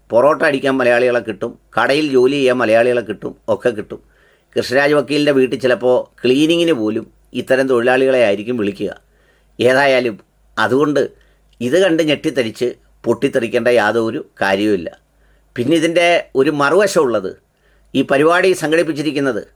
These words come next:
മഹാന്മാരായ വിസ്ഡം ഗ്രൂപ്പുകാരാണ്. അവരോട് എനിക്ക് പറയാനുള്ളത്,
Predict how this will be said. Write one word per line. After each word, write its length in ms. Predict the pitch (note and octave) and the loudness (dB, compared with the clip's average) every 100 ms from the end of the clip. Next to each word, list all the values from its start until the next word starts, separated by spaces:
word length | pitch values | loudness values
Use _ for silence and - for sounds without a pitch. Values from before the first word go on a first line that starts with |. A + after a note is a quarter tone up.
| _ _ | _ _
മഹാന്മാരായ 680 | A2 B2 D3 D#3+ D#3+ D3+ D3 D3 - - | -4 0 0 2 2 2 2 2 -2 -6
വിസ്ഡം 340 | B2 - D#3+ | -8 0 0
ഗ്രൂപ്പുകാരാണ്. 600 | D3+ C3 A2+ A#2 F#2+ F2+ - _ _ _ _ _ _ _ _ _ | 2 0 2 0 0 -4 -14 _ _ _ _ _ _ _ _ _
അവരോട് 320 | A#2+ D3+ G3 G3+ | 0 4 4 2
എനിക്ക് 200 | F#3 F3+ | 0 0
പറയാനുള്ളത്, 580 | E3+ D#3+ E3+ D#3 B2+ | 0 0 0 0 0